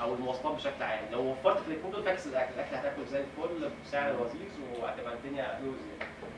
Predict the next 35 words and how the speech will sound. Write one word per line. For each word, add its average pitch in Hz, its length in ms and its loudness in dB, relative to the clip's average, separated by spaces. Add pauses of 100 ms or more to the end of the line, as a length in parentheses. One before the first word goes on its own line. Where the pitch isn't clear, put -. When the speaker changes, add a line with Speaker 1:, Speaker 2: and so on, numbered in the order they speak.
(140)
Speaker 1:
بس 139 160 0
ازاي 156 200 2
تمانج 202 200 0
الاكسبنس 175 420 -2
بتاعتك؟ 202 300 0
لازم 180 140 -4
تعتمد - 240 2
على - 120 4
حاجتين. 123 400 -4 (160)
اول 160 240 2
حاجه 143 180 0
الهاوسنج، - 360 0 (320)
لازم 139 220 0 (320)
تبقى، 117 300 0 (420)
طبعًا - 180 12
لازم 156 140 4
يبقى 151 120 6
في - 60 0
منطقه 151 320 4
امان، - 200 4 (180)
عشان 120 340 -4 (280)
ممكن 156 220 4
تلاقي 160 200 8
مية 156 100 2
دولار 156 280 10
عادي 151 380 8
وفي 139 380 0
الشهر 143 380 4
وزي 143 140 -2
الفل، 175 280 0
بس 143 260 -2
يعني 143 360 4 (300)
مش - 80 -4
هترجع، 170 300 8
يعني 131 320 4